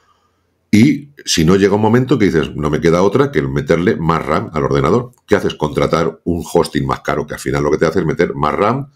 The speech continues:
o una C P U o más ciclos de C P U en tu ordenador, que es donde tiene alojada tu web.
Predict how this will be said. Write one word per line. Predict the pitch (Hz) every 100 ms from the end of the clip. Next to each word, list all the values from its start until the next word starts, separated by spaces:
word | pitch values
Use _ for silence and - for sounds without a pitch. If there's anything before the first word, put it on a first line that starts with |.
| _ _
o | 78
una | 80 78
C | 82
P | 80
U | 85 117 -
o |
más | 67 73
ciclos | - 80 78
de | 78 - 80 78
C | 82
P | 80
U | 85 - - _ _ _ _
en | 85 80
tu | 87
ordenador, | 76 76 67 71 90 -
que |
es | 73
donde | 73 73
tiene | 73
alojada | 69 60 64 62
tu | 62
web. | 107